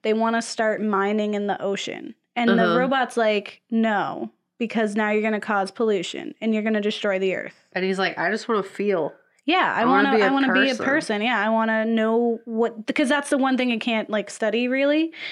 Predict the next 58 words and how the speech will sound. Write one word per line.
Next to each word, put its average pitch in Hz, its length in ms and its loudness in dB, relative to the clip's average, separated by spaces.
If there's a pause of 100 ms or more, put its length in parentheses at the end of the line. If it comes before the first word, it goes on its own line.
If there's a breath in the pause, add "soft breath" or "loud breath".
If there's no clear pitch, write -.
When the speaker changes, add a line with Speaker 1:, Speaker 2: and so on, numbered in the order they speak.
(120)
Speaker 1:
So 180 60 0
it - 40 0
Speaker 2:
Yeah. 330 160 4
Speaker 1:
wants 381 220 4
to 311 80 2
do 254 160 2
that. 185 260 2
And 302 160 4
then, 320 460 4
um, 254 580 2 (100)
there's, 240 360 -2
like, 226 360 0
the 240 140 -4
guy 233 240 2
who 226 80 0
created 302 400 2
him 277 320 2
who's, 240 220 2
like, 214 320 0 (100)
cold, 214 560 0 (480 loud breath)
um, 214 400 0
towards 214 300 -2
his 202 160 -4
wife, 214 340 2
and 208 100 -6
she 214 120 -6
finally 196 320 0
gets 185 180 -4
a 170 60 -10
divorce. - 420 -12
And 247 160 2
she's 311 380 2
a 233 100 4
very 220 380 2
feelings 208 560 0
heavy 185 260 -2
person. 269 500 -4
She's 220 180 -4
a - 20 -2
Speaker 2:
Yeah. 190 240 0
Speaker 1:
psychologist. 170 560 0 (400 loud breath)
And 247 120 4
she's, 262 200 2
like, 269 100 0
all 214 240 4
about 370 240 4
emotions 220 480 2
and 202 100 0
talking 196 360 -2
through 190 180 0
things. 190 340 0
So, 233 140 2
of 233 80 0
course, 381 220 0
the 269 100 2
robot's 220 320 2
like, 180 420 -2
"Yeah, 202 600 0